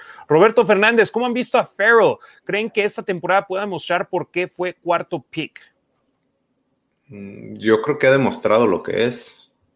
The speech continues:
Speaker 2: y no ha sido malo. La gente quiere que sea el cuarto pick, pero él no, no es su culpa dónde lo eligieron. Y yo sí creo que va a tener una buena temporada, va a tener más rotación, va a poder brillar más.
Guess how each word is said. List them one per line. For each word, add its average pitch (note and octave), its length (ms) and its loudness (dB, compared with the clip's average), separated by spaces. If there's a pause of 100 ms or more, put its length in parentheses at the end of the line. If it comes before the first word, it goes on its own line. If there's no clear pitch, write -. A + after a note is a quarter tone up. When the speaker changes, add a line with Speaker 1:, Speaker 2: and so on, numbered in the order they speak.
Speaker 2:
y G2+ 120 -6
no F#2+ 180 -2
ha F#2+ 60 -2
sido F#2+ 260 -4
malo. G2 400 -4 (280)
La F2+ 160 -4
gente G2+ 600 -6
quiere G#2 880 0 (440)
que F#2+ 120 -6
sea G2 320 -2
el F#2 120 -2
cuarto F#2+ 440 -4
pick, G#2+ 220 -6
pero F#2+ 180 -2
él F#2+ 200 -4
no, G#2 380 -8 (120)
no G2+ 200 -6
es A2+ 60 -4
su - 240 -8
culpa A#2+ 360 0
dónde F#2+ 280 0
lo F2+ 100 0
eligieron. - 500 -8 (500)
Y F#2 200 -4
yo G2 140 0
sí G2 280 -6
creo G2 280 2
que G2+ 100 -2
va F#2 120 2
a F2+ 80 -6
tener F#2 180 -4
una F2+ 180 -4
buena F#2 260 -4
temporada, A#2 640 -2 (340)
va G2 40 -2
a F#2+ 80 -4
tener F#2+ 240 -2
más F#2+ 180 -2
rotación, G#2+ 680 -2
va F#2+ 80 2
a F2+ 80 -12
poder F#2 220 2
brillar F2+ 400 0
más. A2 400 -4